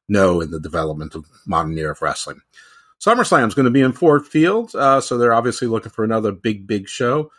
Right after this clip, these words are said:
We know the King and the Queen of the Ring tournament finals will be in Saudi Arabia at the next Crown Jewel event. Um, I imagine they'll be qualifying and, and, uh, sort of tournament matches leading up to that on s-, both SmackDown and Raw.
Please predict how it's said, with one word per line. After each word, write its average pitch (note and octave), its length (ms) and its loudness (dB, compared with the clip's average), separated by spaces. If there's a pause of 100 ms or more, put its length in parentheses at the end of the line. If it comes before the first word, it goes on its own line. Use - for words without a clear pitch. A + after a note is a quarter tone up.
(240)
We A#2 80 -2
know B2 180 6
the A2 160 -4
King A#2+ 300 -2
and A2 100 -2
the G#2 60 -8
Queen A#2+ 260 -2
of G#2 180 -2
the G#2 80 -2
Ring A#2+ 440 0
tournament A#2+ 380 -2
finals B2 440 -4
will A2 80 -4
be G#2+ 320 -4
in G2+ 160 -8
Saudi G#2 360 -2
Arabia A#2+ 500 -2 (340)
at - 60 -20
the G#2+ 100 -6
next G2+ 200 -6
Crown G2 300 -4
Jewel A2+ 280 0
event. C#3+ 340 -4
Um, F#2 360 -8 (220)
I F2 100 -10
imagine G2+ 360 -4
they'll F#2+ 80 -2
be F#2 140 -6
qualifying G2 640 -2
and, F2+ 300 -6
and, F2+ 340 -8
uh, F2 220 -8 (420)
sort F#2 160 -8
of E2+ 140 -14 (100)
tournament G#2+ 380 2
matches G#2+ 360 -2
leading G2 300 -4
up F#2+ 160 -8
to - 80 -16
that G2 220 -2
on F2+ 160 -8
s-, F2 120 -12 (140)
both F#2 160 -8
SmackDown F2+ 640 -8
and F#2+ 260 -8
Raw. A#2 300 0